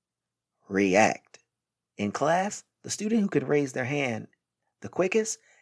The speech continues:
and have the right answer means the student has an ability that separates them from others. Delegating. These students are able to become group leaders. The other kids in the class and group activities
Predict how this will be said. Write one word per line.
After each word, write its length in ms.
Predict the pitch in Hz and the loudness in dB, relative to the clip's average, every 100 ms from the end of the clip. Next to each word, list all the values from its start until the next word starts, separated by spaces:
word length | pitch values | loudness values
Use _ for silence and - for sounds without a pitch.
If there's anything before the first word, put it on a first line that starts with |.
| - | -6
and 120 | 117 | -2
have 220 | 131 110 | 2 2
the 100 | 107 | 0
right 240 | 107 127 127 | 2 0 0
answer 380 | 139 143 113 | -6 -4 -6
means 220 | 107 110 107 | -8 -10 -12
the 60 | |
student 320 | - 160 180 | -12 -8 -6
has 140 | 151 117 | -6 -6
an 80 | 104 | -8
ability 480 | 110 127 165 185 - _ _ - | -4 -4 -4 -8 -12 _ _ -8
that 100 | - | 0
separates 420 | 135 127 117 107 | 2 4 2 0
them 160 | - 92 | -6 -10
from 180 | 87 | -4
others. 480 | 110 104 - _ - _ _ _ _ _ _ _ _ _ | -4 -4 -8 _ -20 _ _ _ _ _ _ _ _ _
Delegating. 680 | 113 117 127 120 87 85 - _ _ _ _ _ - | 4 6 6 4 -2 -4 -16 _ _ _ _ _ -6
These 220 | 139 180 | -6 -4
students 340 | 214 196 196 | -4 -4 -2
are 120 | 127 | -2
able 280 | - 120 113 | 0 0 -2
to 180 | 110 110 | -6 -8
become 460 | 110 - 104 98 98 | -8 -10 -10 -10 -12
group 240 | - 123 - | -6 -6 -6
leaders. 440 | 107 - - - _ _ _ - | -12 -14 -18 -20 _ _ _ -6
The 140 | 110 | -2
other 160 | 110 175 | 0 -2
kids 260 | 175 214 208 | -2 -4 -4
in 100 | 208 | -6
the 60 | |
class 400 | 196 202 202 196 | -4 -4 -4 -8
and 140 | 123 117 | -10 -10
group 180 | 156 | -8
activities 540 | 139 - 180 170 170 | -8 -6 -8 -8 -10